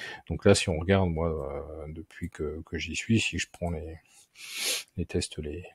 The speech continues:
les plus éloignés, bah, au début, c'est que du test non rémunéré, finalement. Voilà. Donc là, on parle voila-, voyage et loisirs, votre situation professionnelle, dis-moi où tu vis, je te dirai quel test tu feras. Donc tout ça, ça servait justement à alimenter mon, mon profil,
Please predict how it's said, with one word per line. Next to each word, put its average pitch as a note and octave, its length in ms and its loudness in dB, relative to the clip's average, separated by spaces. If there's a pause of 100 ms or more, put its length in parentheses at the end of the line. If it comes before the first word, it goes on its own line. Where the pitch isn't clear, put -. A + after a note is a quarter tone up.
les F#2+ 80 -2
plus E2+ 220 -2
éloignés, F#2+ 500 6 (400)
bah, D#2+ 80 0
au D2+ 80 0
début, F#2+ 240 6
c'est - 280 2
que A#2 100 10
du G2 180 8
test - 280 4
non F2+ 240 6
rémunéré, F#2 520 6
finalement. D2+ 420 -6 (1200)
Voilà. F2+ 260 4 (800)
Donc D#2+ 240 -2
là, F2+ 160 8
on E2 140 2
parle E2 200 0
voila-, F2 400 2
voyage F2 380 4
et E2+ 40 2
loisirs, F2 460 4
votre F#2+ 260 6
situation F#2 520 4
professionnelle, F#2+ 840 4
dis-moi F#2+ 340 6
où G2+ 80 8
tu G2 200 6
vis, F#2+ 240 8
je - 80 0
te F#2 80 0
dirai E2 320 2
quel D#2+ 180 2
test - 220 2
tu G2+ 100 2
feras. - 220 2 (400)
Donc F#2+ 120 6
tout G#2+ 100 8
ça, D3 160 12
ça A#2 180 10
servait A2 380 10
justement G#2+ 560 8
à G2 40 8
alimenter F#2 520 6
mon, D#2+ 320 0
mon F#2 200 2
profil, B2+ 460 8